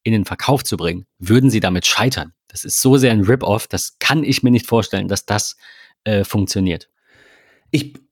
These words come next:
Speaker 2: man sieht ja auch, wenn man sich die deutsche Xiaomi-Seite anschaut, dann findet man solche Produkte ja auch tatsächlich nicht. Also auch nicht, die hatten ja, glaub ich, auch so ein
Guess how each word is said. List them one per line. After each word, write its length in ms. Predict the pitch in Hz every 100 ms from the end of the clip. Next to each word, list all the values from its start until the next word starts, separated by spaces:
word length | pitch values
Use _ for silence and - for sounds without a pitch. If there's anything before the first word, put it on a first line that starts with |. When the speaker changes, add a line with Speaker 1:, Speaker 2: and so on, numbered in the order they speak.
| _
Speaker 2:
man 260 | 147 151
sieht 260 | 131 208 -
ja 160 | 151 -
auch, 220 | 180 -
wenn 100 | 143
man 100 | 143
sich 160 | 135
die 140 | - 123
deutsche 360 | 127 151 143
Xiaomi-Seite 840 | 135 - 123 131 131 117 117 123 -
anschaut, 540 | 131 123 120 117 131
dann 100 | 117
findet 300 | - 139 131
man 100 | 120
solche 300 | 110 110 -
Produkte 420 | - 120 110 - 113
ja 160 | 82
auch 60 | 104
tatsächlich 580 | - 107 113 104 104 113
nicht. 300 | 104 - 107
Also 160 | 110
auch 200 | - 107
nicht, 240 | 123 127 117
die 60 |
hatten 220 | 101 -
ja, 80 | 113
glaub 220 | 107 113
ich, 180 | - -
auch 100 | 110
so 160 | - 110
ein 240 | 104 101